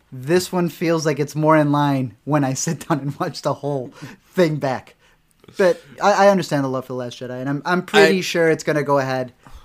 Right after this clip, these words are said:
Speaker 1: even out of these other two.
Speaker 2: I mean, just the film craft, I feel like J-,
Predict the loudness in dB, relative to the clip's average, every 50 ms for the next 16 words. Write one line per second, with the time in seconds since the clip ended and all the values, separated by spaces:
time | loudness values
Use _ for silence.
0 | -14 -8 -4 -2 0 2 2 2 0 -2 -4 -6 -8 -8 -8 -8 -8 -12 -16 -18
1 | -18 -18 _ _ _ _ _ _ _ _ _ _ -4 -2 0 0 0 0 0 -2
2 | -2 -2 -4 -6 -6 -6 -4 -4 -2 -2 -2 -4 -6 -6 -6 -4 -4 -4 -6 -6
3 | -6 -6 -6 -4 -6 -4 -4 -2 -2 -4 -6 -8 -12 -20 -20 -20 -20